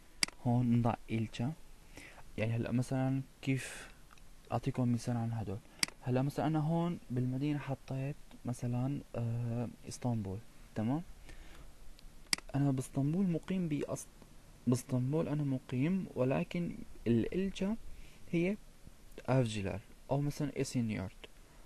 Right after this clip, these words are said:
تمام، يعني مثلًا هون بحط كهرمان مرعش، هون بحط مركز أو مثلًا ترك أوغلو، إنه ال-، المنطقة الصغيرة اللي تابعة للمدينة ال-،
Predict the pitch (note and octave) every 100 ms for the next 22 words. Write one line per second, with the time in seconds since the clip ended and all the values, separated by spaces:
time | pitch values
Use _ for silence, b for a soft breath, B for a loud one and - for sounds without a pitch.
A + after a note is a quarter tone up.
0 | B - B2 E3+ G#3 - B B B A#2
1 | A#2 B2+ - C3 C3 C#3 - B B -
2 | C#3 C3+ B2+ - B2+ - - A2+ A#2 D#3
3 | F3+ E3 D#3 E3 - - - B B B
4 | - C3+ B2 - C3 C#3+ - - - C3+
5 | B2 A2 - F2 F#2 - - - - -
6 | A#2+ A#2+ - A#2+ A#2+ B2+ A#2+ G#2+ G#2 F#2
7 | A2 - B B B - A#2 A#2+ A#2+ A#2+
8 | A#2 A#2 A#2 A2 - - - - A#2+ C3
9 | D3+ - B2 A#2 B2+ C#3 C#3 B2 C3 B2
10 | G#2+ G2+ F#2+ - A2 G#2+ - - - -
11 | - - - A#2